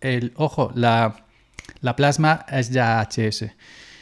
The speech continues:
Viene con ese repositorio activado, ahora vamos a verlo, A H S, que viene un stack gráfico más moderno, viene etcétera, etcétera. Una co-, componente de sistemas más modernos que la que no es A H S. Es decir, le, le meten más chicha que a Debian, a la propia Debian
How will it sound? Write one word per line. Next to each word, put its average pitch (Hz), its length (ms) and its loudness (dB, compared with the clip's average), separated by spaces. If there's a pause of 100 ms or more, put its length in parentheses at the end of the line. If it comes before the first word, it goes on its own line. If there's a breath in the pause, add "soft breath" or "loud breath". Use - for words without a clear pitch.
(240 loud breath)
Viene 127 300 2
con 131 160 2
ese 135 180 0
repositorio 127 540 -2
activado, 127 340 2
ahora 123 120 2
vamos 117 240 0
a - 20 0
verlo, 123 240 2
A 113 120 2
H 127 220 0
S, 131 200 0
que 123 80 -2
viene 120 180 2
un 120 80 2
stack 117 240 -2
gráfico 113 320 -4
más 110 200 0
moderno, 143 680 2
viene 120 300 0
etcétera, 117 500 -2
etcétera. 110 440 -10
Una 120 260 -12
co-, 110 180 -10
componente 113 440 -2
de 113 60 0
sistemas 123 300 -2
más 123 140 4
modernos 123 460 2
que 127 120 -2
la 110 200 0
que 107 100 -4
no 117 140 0
es 110 100 -4
A 110 140 0
H 120 240 0
S. 110 180 0
Es 107 80 -10 (380 loud breath)
decir, 131 320 0
le, 127 320 0 (520)
le 131 220 0
meten 143 240 2
más 147 140 0
chicha 147 340 0
que 131 180 2
a 117 100 2
Debian, 110 480 0 (120)
a 113 80 -6
la 110 100 -4
propia 120 280 -4
Debian 107 400 -4